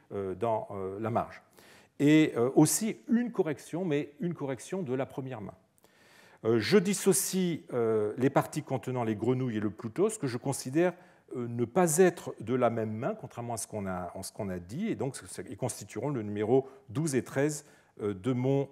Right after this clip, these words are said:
euh, de ma liste. J'exclus par ailleurs, euh, un autre fragment qu'on a raccordé à ce codex,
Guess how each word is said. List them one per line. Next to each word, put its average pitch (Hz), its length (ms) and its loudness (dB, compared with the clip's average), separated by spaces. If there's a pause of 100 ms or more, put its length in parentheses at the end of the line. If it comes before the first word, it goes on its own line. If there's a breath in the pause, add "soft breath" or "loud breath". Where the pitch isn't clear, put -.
(120)
euh, 95 720 -4 (680)
de 120 120 -6
ma 127 120 2
liste. 98 340 -6 (520 soft breath)
J'exclus 220 500 2
par 170 180 6
ailleurs, 175 460 4 (840 soft breath)
euh, 123 220 0
un 143 220 4
autre 226 260 2
fragment 156 500 2
qu'on 143 320 -2
a 180 240 4
raccordé 151 960 4
à 113 100 -4
ce - 160 -6
codex, 120 580 -8